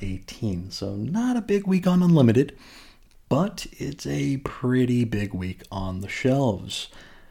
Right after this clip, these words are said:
We got Sword number six, is mostly gonna be, uh, Hellfire Gala stuff, of course. Um, Sword number six, Way of X number three, which I cannot wait for, and Wolverine number thirteen. Now, also, we have X-Men Legends number four.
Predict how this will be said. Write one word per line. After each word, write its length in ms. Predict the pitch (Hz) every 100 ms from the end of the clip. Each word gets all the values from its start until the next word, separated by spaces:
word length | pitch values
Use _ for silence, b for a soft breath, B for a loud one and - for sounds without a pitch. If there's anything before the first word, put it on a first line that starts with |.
| b b
We 80 | 107
got 220 | 98 95
Sword 320 | - 113 107
number 240 | 110 104 113
six, 580 | - 139 - - - 139
is 220 | 131 127
mostly 420 | 139 143 - 110
gonna 180 | 107 104
be, 220 | 98 98
uh, 80 | 95
Hellfire 460 | 98 101 104 101
Gala 280 | 104 92 90
stuff, 220 | - 104
of 140 | - -
course. 440 | - 90 95 - -
Um, 400 | 101 98 98 98 -
Sword 260 | - 190
number 180 | 170 147
six, 520 | - 113 110 - - - -
Way 240 | 110 147
of 120 | 151
X 220 | 143 147
number 220 | 156 151 151
three, 320 | - 120 123
which 200 | 117 -
I 380 | 113 117 117 117
cannot 400 | - 110 101 107
wait 200 | 123 110
for, 360 | - 113 139 - b b b b b b
and 200 | 196 170
Wolverine 400 | 110 107 107 104
number 180 | 98 101
thirteen. 840 | - 104 101 - 147 120 82 - b b b b b b -
Now, 240 | 101 95 -
also, 440 | 160 190 - 110
we 140 | 117 120
have 140 | 113
X-Men 400 | 110 - 123 113
Legends 400 | 101 104 127 120
number 200 | 117 131
four. 520 | - - 110 113 202